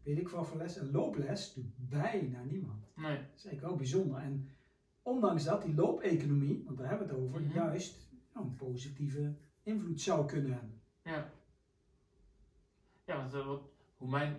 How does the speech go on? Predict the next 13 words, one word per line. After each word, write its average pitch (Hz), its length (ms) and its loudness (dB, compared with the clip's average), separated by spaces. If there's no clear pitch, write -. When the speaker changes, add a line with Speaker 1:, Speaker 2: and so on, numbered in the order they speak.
Speaker 2:
mijn 147 260 -2
trainingsschema 156 640 -2
zit - 200 2
er - 160 0
ongeveer 147 340 -2
uit, 160 240 -2
als 165 200 -2
ik 156 60 -8
dan 151 180 0
zo'n, 147 240 -2
eh, 143 260 -2
i-, 135 120 -8
ja, 123 320 -8